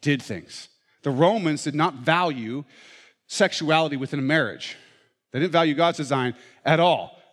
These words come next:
Marriage was for status, children, and money. Sex was not about your husband or your wife. Sex was something that you went out and did, oftentimes with slaves. They'd have slaves,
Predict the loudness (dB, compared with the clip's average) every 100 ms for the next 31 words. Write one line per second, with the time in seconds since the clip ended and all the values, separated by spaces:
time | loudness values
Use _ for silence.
0 | _ 0 2 2 0 -4 -4 -6 -2 0
1 | 0 -2 -8 -16 -18 _ _ _ -6 0
2 | 2 2 -2 -6 -8 -18 _ -2 2 4
3 | 4 0 -10 _ _ _ _ _ -8 4
4 | 6 6 0 -6 -12 -12 -16 _ -4 2
5 | 4 4 4 4 2 2 -6 -4 -2 -2
6 | -6 _ _ 0 0 0 -2 -2 0 2
7 | 2 -2 -14 -20 -20 -20 _ 0 6 6
8 | 4 -4 -14 -20 _ 0 0 2 0 0
9 | -2 0 2 4 4 0 0 0 0 -2
10 | -2 2 2 0 -2 -2 -2 -8 -6 -2
11 | -2 -4 -14 -18 _ _ _ _ _ _
12 | _ _ _ -4 0 0 -2 2 4 4
13 | 4 -2 -10